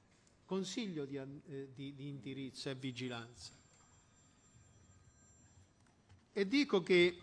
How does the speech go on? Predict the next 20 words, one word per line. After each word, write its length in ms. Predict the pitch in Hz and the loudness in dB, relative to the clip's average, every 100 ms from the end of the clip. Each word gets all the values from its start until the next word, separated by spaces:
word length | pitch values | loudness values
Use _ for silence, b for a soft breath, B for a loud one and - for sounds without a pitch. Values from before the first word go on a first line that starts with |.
| - | -2
la 260 | 165 175 | 2 4
nuova 340 | 185 269 269 196 | 4 2 2 2
me-, 300 | 180 190 196 | 4 4 4
legge 600 | 156 165 202 180 - 160 120 | 2 4 4 4 2 2 4
che 320 | 156 160 - - - - - - - - - | 2 2 0 -10 -12 -14 -18 -18 -20 -20 -4
ridetermina 1040 | 156 160 214 185 175 190 196 185 165 156 | 0 4 4 6 6 6 6 4 2 2
il 140 | 147 139 | 2 2
governo 560 | 151 160 170 156 147 | 2 4 4 2 0
dell'inps 800 | 139 135 127 123 123 117 - 131 - b b b | 0 0 0 -2 -2 -8 -10 -12 -16 b b b
deve 520 | - 135 233 269 175 143 | -12 4 6 6 4 2
provvedere, 760 | 143 139 135 135 135 127 123 | 2 0 0 0 0 0 -2
prevedere 640 | 120 147 143 139 143 135 127 | -2 -2 0 2 2 0 -2
che 160 | 143 | -2
se 440 | - - 233 220 - b b b b b b b b _ _ _ _ - | 0 4 4 2 -6 b b b b b b b b _ _ _ _ 0
il 240 | 196 185 | 2 4
civ 460 | - 254 233 160 156 | 4 4 4 2 2
non 220 | 156 156 | 4 2
approva 500 | 151 180 202 190 160 | 2 2 4 4 4
il 100 | 147 | 2
bilancio, 880 | 131 143 139 131 135 - 170 - | 0 0 2 0 -6 -8 -8 -10